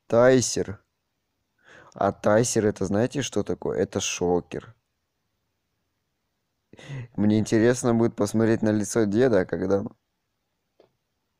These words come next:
<laughs> В смысле? Что? Давайте его разбудим. <laughs> Блядь.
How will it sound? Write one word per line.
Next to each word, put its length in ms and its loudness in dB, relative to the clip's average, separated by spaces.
<laughs> 0 -
В 1400 4
смысле? 920 6
Что? 640 2
Давайте 320 6
его 100 8
разбудим. 420 0
<laughs> 1500 2
Блядь. 880 -2